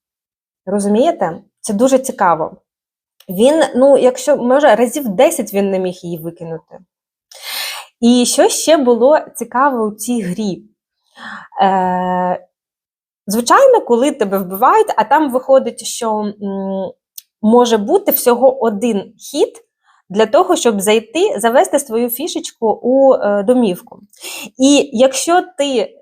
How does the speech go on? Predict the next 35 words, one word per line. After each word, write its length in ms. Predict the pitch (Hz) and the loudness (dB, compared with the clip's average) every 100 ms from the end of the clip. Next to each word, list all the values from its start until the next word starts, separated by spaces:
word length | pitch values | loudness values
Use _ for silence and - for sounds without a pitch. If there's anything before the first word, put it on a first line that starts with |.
| 208 | -4
е, 500 | 202 196 190 180 - _ _ _ - | 0 2 2 -2 -8 _ _ _ -4
не 360 | 220 262 294 | 2 4 6
викидаєш, 840 | 262 269 262 254 240 214 185 - - | 4 2 2 4 4 4 2 -2 -6
е, 40 | |
одинички, 880 | 185 180 214 196 226 320 - - 185 | 0 0 0 0 0 0 -2 -4 -2
так, 260 | 170 269 311 | 2 2 0
ну, 100 | 302 | -2
кидаєш 280 | 254 208 196 | -2 -2 -2
там 180 | 180 175 | -4 -4
п'ять-п'ять 580 | 196 185 - 320 359 | -4 -4 -2 0 0
або 180 | 214 180 | -2 -6
ще 180 | - - | -2 0
щось, 140 | 269 | 0
тобто 260 | 254 208 208 | -2 -6 -8
це 180 | 208 214 | -2 0
більше 360 | 180 226 208 | 2 0 0
ходів, 380 | 196 196 175 180 | -2 -2 -2 -4
ніж 160 | 180 - | -2 -2
тобі 240 | 202 180 | -2 -2
потрібно, 480 | 185 233 - 508 330 | -2 -2 4 4 4
то 120 | - | -2
ти 280 | - 494 311 | 0 0 2
не 160 | 277 392 | 2 2
можеш 380 | 269 196 175 | 4 4 2
зайти 360 | 170 170 170 160 | 2 0 -2 -12
в 60 | - | -14
свою 240 | 165 170 165 | -16 -16 -12
домівку. 460 | 165 170 - 170 _ - - - - | -12 -14 -12 -14 _ -20 -20 -20 -4
І, 220 | 269 440 | 2 4
е, 920 | - 233 233 240 233 226 214 208 - 214 | 4 4 6 6 6 4 4 2 0 -6
людина, 380 | 262 269 294 | -6 -4 2
яка 460 | 240 233 233 220 202 | 2 2 2 2 2
шагає 500 | 208 233 240 202 190 | 0 -4 0 0 0
там, 260 | 202 190 | -2 -4
е, 40 | 185 | -4